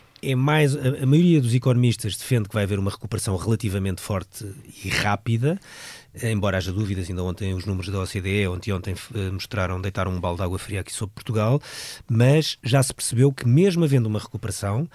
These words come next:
essa recuperação será profundamente assimétrica, ou seja, há muita coisa que vai ficar para trás.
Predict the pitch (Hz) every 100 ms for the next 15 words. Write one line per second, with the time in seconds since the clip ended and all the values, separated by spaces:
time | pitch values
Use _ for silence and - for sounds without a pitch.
0 | - _ 131 113 113 127 120 143 - 135
1 | 135 - 143 139 139 131 127 131 104 -
2 | - - _ 110 - 120 117 120 139 147
3 | 135 131 131 131 - 117 - - 82 -